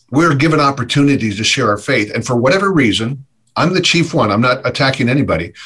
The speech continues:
we pass it up. I worked for the federal government for twenty-four and a half years. Thank you to the military, uh, men and women out there that are serving our country. I, I g-, sincerely appreciate it. I s-, I spent eight and a half years in the Air Force,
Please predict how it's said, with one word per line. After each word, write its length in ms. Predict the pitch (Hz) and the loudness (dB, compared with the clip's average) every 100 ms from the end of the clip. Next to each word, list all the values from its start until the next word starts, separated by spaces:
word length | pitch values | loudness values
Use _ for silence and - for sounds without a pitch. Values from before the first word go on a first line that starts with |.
| - - _ _ _ _ _ | -20 -20 _ _ _ _ _
we 140 | 131 | 0
pass 340 | 135 131 120 123 | 0 0 0 0
it 60 | |
up. 260 | 107 - - _ _ _ - - _ | 0 0 -4 _ _ _ -20 -20 _
I 60 | 104 | 0
worked 220 | 117 120 | 0 0
for 80 | 131 | 0
the 80 | 123 | 0
federal 320 | 139 135 139 | 2 2 4
government 340 | 160 151 113 | 2 2 0
for 80 | - | -4
twenty-four 400 | 95 123 113 127 | -6 -2 -2 0
and 60 | 120 | 0
a 20 | |
half 160 | 117 156 | 0 2
years. 260 | 143 107 | 2 2
Thank 220 | 131 127 | 0 -2
you 60 | 143 | -2
to 140 | 139 | 0
the 60 | 139 | 2
military, 640 | 127 143 143 139 117 104 - - - - | 2 2 2 2 0 0 -4 -16 -16 -6
uh, 200 | 110 120 | -2 0
men 200 | 123 131 | 0 2
and 120 | 135 | 4
women 260 | 143 139 113 | 4 4 2
out 200 | 107 107 | -2 0
there 120 | 117 | -2
that 160 | 120 | 0
are 60 | 117 | 0
serving 380 | - 135 127 127 | 0 0 2 0
our 100 | 123 | 0
country. 520 | - 143 - 101 87 | 0 -2 -2 -4 -2
I, 200 | 95 110 | -2 0
I 120 | 104 107 | -2 -2
g-, 300 | 104 135 127 | -2 -2 -2
sincerely 460 | - 117 139 131 | -2 0 2 2
appreciate 460 | 135 156 151 117 90 | 2 0 0 0 -2
it. 80 | 85 | -4
I 100 | 98 | -2
s-, 200 | - - | -2 -2
I 80 | 98 | -4
spent 220 | 107 120 | -2 -2
eight 80 | 120 | -2
and 80 | 127 | 0
a 20 | |
half 240 | 127 - 139 | 0 0 0
years 220 | 131 123 | 0 0
in 60 | |
the 120 | 123 123 | 0 2
Air 160 | 135 | 0
Force, 420 | 131 113 - - | 0 -2 -2 -4